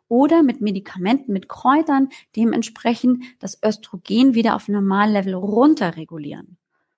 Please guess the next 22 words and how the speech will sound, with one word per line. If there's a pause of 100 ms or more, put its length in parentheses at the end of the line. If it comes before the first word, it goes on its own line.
(320)
Und
wenn
ich (280)
all
diese
Punkte
dann
eben
anpacke, (340)
kann (180)
plötzlich
der
Körper
wieder
von (220)
selbst
anfangen
zu
reagieren
und
der
Stoffwechsel,